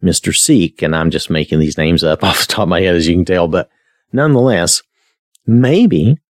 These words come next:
maybe they, you know, he, God is just saying, you know, "I want to have a more personal relationship," because that is what he was doing, if you'll remember, because he was dwelling with them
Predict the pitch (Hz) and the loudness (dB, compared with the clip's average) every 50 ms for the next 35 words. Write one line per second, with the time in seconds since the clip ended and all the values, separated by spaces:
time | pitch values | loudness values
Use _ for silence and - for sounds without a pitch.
0 | _ _ _ _ _ _ _ _ _ _ _ _ _ _ _ - 110 110 104 117 | _ _ _ _ _ _ _ _ _ _ _ _ _ _ _ -2 0 2 2 2
1 | 143 139 104 101 123 123 - 101 92 92 95 104 127 151 - _ _ _ _ _ | 2 2 2 2 0 0 0 0 2 2 2 2 0 -2 -4 _ _ _ _ _
2 | _ _ _ _ 110 110 98 92 87 85 - - - - - 92 90 101 104 107 | _ _ _ _ -2 0 0 0 0 0 -2 -4 -6 -6 -4 -2 -2 0 0 2
3 | 104 98 - - 98 85 - - 98 95 95 95 110 135 120 92 90 - 92 95 | 0 0 0 0 -2 -2 0 0 0 0 2 2 2 2 2 2 0 0 -2 -2
4 | 101 101 101 101 98 - 101 82 95 98 92 95 95 95 92 90 92 98 127 147 | 0 0 0 0 -2 -2 -2 -2 -2 0 0 2 2 4 4 4 4 4 2 2
5 | 127 113 - - - 120 139 - - 110 98 98 92 95 98 101 107 151 185 - | 0 0 -2 -2 0 0 0 0 0 0 0 0 2 2 2 2 2 0 0 0
6 | - 90 - - - - 69 - _ _ _ _ _ _ _ _ _ - 107 - | 0 -2 -2 -2 -2 -2 -4 -6 _ _ _ _ _ _ _ _ _ -8 -6 -4
7 | - 110 104 95 92 95 120 123 127 131 - - 190 262 277 170 - - 113 107 | -2 -2 0 0 0 0 0 0 0 0 2 2 2 2 2 0 0 0 0 0
8 | 101 95 101 104 104 104 113 107 101 104 123 143 175 151 104 85 85 85 - - | 0 2 2 2 2 4 2 2 2 2 2 2 2 4 2 2 0 0 0 0
9 | 98 95 95 95 92 98 113 147 202 254 220 131 95 85 98 104 - _ _ _ | 0 2 2 2 2 2 2 4 4 2 2 2 2 0 0 -2 -4 _ _ _
10 | _ _ _ _ _ _ _ _ _ _ _ _ _ _ - 110 95 123 117 110 | _ _ _ _ _ _ _ _ _ _ _ _ _ _ -4 -2 0 0 0 0
11 | - - 127 135 123 123 117 107 104 98 107 117 135 147 147 143 135 117 107 98 | 0 0 0 0 2 2 0 0 0 0 0 0 2 2 2 2 2 2 2 2
12 | 95 90 104 120 131 135 135 156 165 175 190 220 254 262 247 | 2 2 2 2 2 2 2 2 2 4 4 4 4 4 2